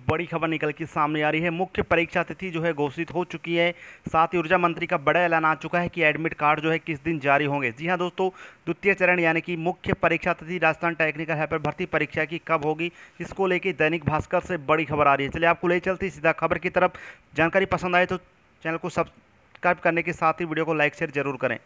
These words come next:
जी हाँ साथियों, दैनिक भास्कर की तीन अगस्त दो हज़ार बाईस की बड़ी अपडेट आ रही है। दूसरे चरण की भर्ती यानी कि मुख्य परीक्षा की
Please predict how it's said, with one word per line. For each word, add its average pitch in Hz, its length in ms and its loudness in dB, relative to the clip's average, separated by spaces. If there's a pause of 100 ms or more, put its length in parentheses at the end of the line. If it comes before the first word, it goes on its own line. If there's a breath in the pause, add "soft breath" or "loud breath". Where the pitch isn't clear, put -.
(720 soft breath)
जी 147 140 -4
हाँ 170 80 2
साथियों, 190 340 0
दैनिक 160 220 2
भास्कर 160 400 -2
की 202 140 -4 (260)
तीन 226 320 -6 (160)
अगस्त 170 340 -2
दो 165 100 2
हज़ार 156 280 0
बाईस 151 300 -2
की 165 120 -8
बड़ी 156 280 0
अपडेट 175 280 0
आ 170 80 4
रही 175 100 -2
है। 185 80 -4
दूसरे 170 360 -4
चरण 170 240 0
की 175 160 -10
भर्ती 160 340 -4
यानी 160 140 -2
कि 170 100 -6
मुख्य 185 300 -6
परीक्षा 180 460 0 (680 loud breath)
की 180 120 -8